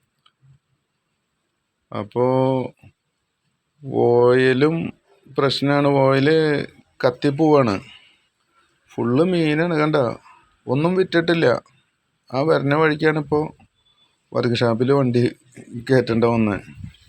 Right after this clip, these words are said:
ഓയിൽ ഒരു ഭാഗത്ത് കത്തിപ്പോവാണ്. പിന്നെ സ്റ്റാർട്ട് ആവണുണ്ട്. അങ്ങനെയാണ്ട്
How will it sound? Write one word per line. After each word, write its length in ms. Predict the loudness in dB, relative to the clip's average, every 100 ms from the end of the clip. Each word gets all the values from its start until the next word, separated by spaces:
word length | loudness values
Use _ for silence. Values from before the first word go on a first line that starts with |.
| _ -20 -20 -20 -20 -20 -20 -20 _ -12 -12 -12 -16 -16 -12 -2 2
ഓയിൽ 300 | 2 2 2
ഒരു 140 | 2
ഭാഗത്ത് 400 | 2 2 2 -2 -2
കത്തിപ്പോവാണ്. 680 | -2 0 -2 2 2 2 -2 -8 -20 -20 -10 -10 -10 -18 _ _ -18 -16 -16 _ _ _ _ _ _ _ _ _ _ _ -20 _ -20 -20 _ _ -20 -20 _ -20 -16 -16 _ -20 _ -6
പിന്നെ 260 | -2 0 -2 -4
സ്റ്റാർട്ട് 560 | -2 0 2 0 0 0
ആവണുണ്ട്. 560 | 2 0 0 2 2 2 0
അങ്ങനെയാണ്ട് 500 | -2 0 -2 2